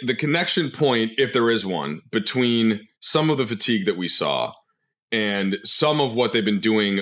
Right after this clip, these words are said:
with this small lineup that other teams now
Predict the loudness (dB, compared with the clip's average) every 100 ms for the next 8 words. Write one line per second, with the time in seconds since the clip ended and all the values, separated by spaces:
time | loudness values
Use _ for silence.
0 | -2 0 0 0 -10 -2 0 0 0 0
1 | 2 0 0 -2 -2 -2 -2 -6 _ _
2 | _ _ -2 0 0 0 -2 0 0 0
3 | 0 0 0 0